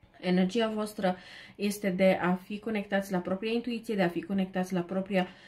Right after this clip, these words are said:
uh, persoană, la propriul corp, în timp ce persoana voastră văd că este mult mai orientată către ceea ce simte, ceea ce simte în moment. Uh, ideea este că persoana voastră poate avea tendința să fie un pic, uh,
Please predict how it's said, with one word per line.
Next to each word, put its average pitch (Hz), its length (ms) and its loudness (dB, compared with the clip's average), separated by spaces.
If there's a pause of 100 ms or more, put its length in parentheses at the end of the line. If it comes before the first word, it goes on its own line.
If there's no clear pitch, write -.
(180)
uh, 165 260 -2
persoană, 220 840 0
la 170 500 2 (300)
propriul 180 520 0
corp, 254 420 0
în 190 160 4
timp 202 300 -2
ce 185 180 0
persoana 180 680 2
voastră 240 460 -4
văd 208 160 -6
că - 120 -12
este 214 200 -8
mult 202 220 0
mai 202 120 0
orientată 196 1160 0
către 190 320 2
ceea 185 260 2
ce 185 120 -4
simte, 233 420 -2
ceea 196 180 0
ce 196 100 -2
simte 185 320 0
în 185 100 4
moment. 175 760 2 (400)
Uh, 185 240 4
ideea 247 280 2
este 254 320 2
că 240 80 -6
persoana 247 420 -2
voastră 233 280 -4
poate 254 260 -2
avea 226 240 2
tendința 214 480 -2
să 196 140 -4
fie 202 240 -2
un 196 120 4
pic, 196 280 -2 (320)
uh, 170 420 2